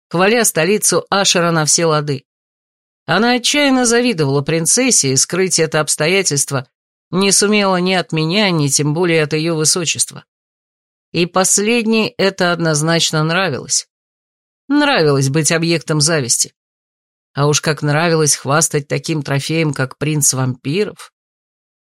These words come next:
И я не собирался разуверять Ариадну. Пусть продолжает думать, что я целиком и полностью покорён не только её кровью, но и внешностью. Единственное, чего я не допустил,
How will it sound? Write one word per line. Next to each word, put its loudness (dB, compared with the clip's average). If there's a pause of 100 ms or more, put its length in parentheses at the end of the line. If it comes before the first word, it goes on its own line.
(760)
И -2
я 2
не 4
собирался 2
разуверять 0
Ариадну. -2 (720)
Пусть 0
продолжает 2
думать, 0
что 0
я 2
целиком -2
и -2
полностью -2
покорён 0
не 0
только -2
её -2
кровью, -2
но 0
и 0
внешностью. -2 (1160)
Единственное, 0
чего 0
я 2
не 0
допустил, -4